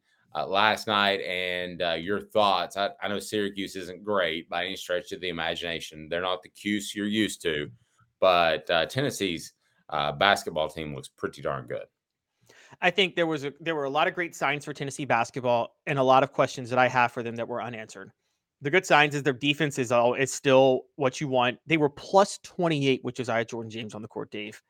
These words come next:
Speaker 2: He is everything for this team. He's kinda not, eh, like, Dalton Knecht is the scorer,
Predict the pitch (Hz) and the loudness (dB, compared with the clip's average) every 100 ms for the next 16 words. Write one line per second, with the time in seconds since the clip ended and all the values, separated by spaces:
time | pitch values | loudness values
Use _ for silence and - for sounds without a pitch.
0 | _ _ - 180 180 156 147 139 - _ | _ _ 0 6 8 10 8 6 0 _
1 | _ 156 139 131 131 123 127 120 - 135 | _ 8 8 2 -2 -4 -6 -6 -6 -4
2 | 123 123 135 - 185 170 - 208 262 - | -4 -2 -4 4 6 6 6 10 10 8
3 | - 190 175 220 269 254 170 - 151 127 | 2 2 10 10 10 4 4 4 2 -4
4 | 123 151 135 160 | -4 2 4 2